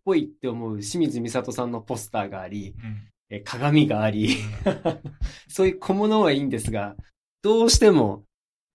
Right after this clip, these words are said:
Speaker 1: えー、着替える場所だったりとか、
Speaker 2: うん。
Speaker 1: はい、ご飯食べる場所だったりとかが、ちょっとキャンプチックになってしまうというか、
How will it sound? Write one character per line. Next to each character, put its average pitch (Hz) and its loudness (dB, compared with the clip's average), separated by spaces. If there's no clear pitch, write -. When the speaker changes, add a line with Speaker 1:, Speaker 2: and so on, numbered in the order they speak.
Speaker 1:
え 117 -8
ー、 113 -8
着 - -8
替 135 0
え 135 2
る 120 -2
場 107 -4
所 117 -4
だ 113 -2
っ 107 -8
た 92 -8
り 110 -14
と - -20
か、 - -12
Speaker 2:
う 117 -20
ん。 104 -18
Speaker 1:
は 92 -12
い、 90 -20
ご 117 -8
飯 110 -8
食 107 -6
べ 104 -10
る 101 -12
場 98 -12
所 107 -10
だ 98 -10
っ 98 -18
た - -16
り 107 -18
と 98 -18
か 92 -20
が、 92 -20
ち - -12
ょ 151 -10
っ - -18
と 123 -6
キ - -10
ャ 131 -2
ン 127 -6
プ 123 -4
チ - 0
ッ - -14
ク - -10
に 110 -8
な 104 -14
っ - -12
て - -14
し - -14
ま 98 -12
う 98 -16
と 95 -20
い 110 -20
う 113 -20
か、 - -18